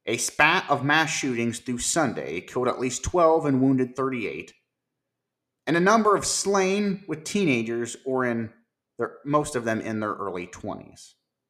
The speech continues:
It says, "Yet, gun stores in Georgia, the A R fifteens are flying off the shelves,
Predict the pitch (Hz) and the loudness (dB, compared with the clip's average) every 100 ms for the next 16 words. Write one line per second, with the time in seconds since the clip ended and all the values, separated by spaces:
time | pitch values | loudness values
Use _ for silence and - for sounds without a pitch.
0 | _ _ _ _ _ _ _ _ _ - | _ _ _ _ _ _ _ _ _ -14
1 | 95 117 104 107 131 151 - - _ _ | -4 -4 -2 2 2 2 -6 -20 _ _
2 | _ _ _ - 69 104 120 - 143 147 | _ _ _ -10 -4 -2 -4 -4 -2 0
3 | 165 156 - - _ - 117 156 156 110 | 0 -2 -10 -14 _ -6 -2 0 0 -2
4 | - - - _ _ _ _ _ _ _ | -4 -12 -18 _ _ _ _ _ _ _
5 | _ _ _ _ _ _ - - 123 165 | _ _ _ _ _ _ -12 0 4 4
6 | 156 190 180 - 165 160 151 151 - 160 | 4 2 0 0 0 2 2 0 0 4
7 | 175 214 202 190 185 190 - 143 104 104 | 4 4 4 2 2 2 2 2 0 -2
8 | 117 - | -8 -12